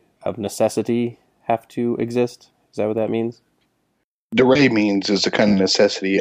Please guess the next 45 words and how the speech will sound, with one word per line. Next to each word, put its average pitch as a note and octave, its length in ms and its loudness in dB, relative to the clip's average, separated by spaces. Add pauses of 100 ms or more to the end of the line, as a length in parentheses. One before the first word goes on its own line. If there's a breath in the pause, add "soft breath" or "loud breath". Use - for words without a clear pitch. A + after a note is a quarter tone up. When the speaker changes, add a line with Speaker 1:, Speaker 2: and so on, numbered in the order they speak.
Speaker 2:
of F2+ 140 -2
the F2+ 80 0
thing G#2+ 320 2
itself, G2+ 580 2
not F#2+ 320 -2
merely G2 480 4
of F2+ 220 2
the F#2 80 0
proposition. - 840 0 (420)
So - 180 0
you G2 160 2
have G2+ 180 2
a F#2+ 60 0
distinction G2 580 2
between F#2 440 2
de - 100 2
re F#2 200 4
necessity F#2+ 680 4
and F2+ 100 2
de F2 80 -2
dicto F#2+ 460 2
necessity. F2+ 640 0
This F#2 260 2
was F2 240 0
a F2 120 4
distinction F2+ 580 2
made F2+ 220 4
in F2 100 4
medieval F2+ 420 6
theology F2+ 720 2 (160)
about G2 140 2
the F#2 80 0
different - 320 0
ways F#2 220 0
that - 60 -4
things F#2+ 260 0
could - 160 -4
be E2 100 0
necessary. E2 640 2 (240)
So A#2 260 2
if A2 120 2
it's G2+ 180 2
de G2 140 -2
dicto F#2+ 560 2
necessary, F2+ 960 0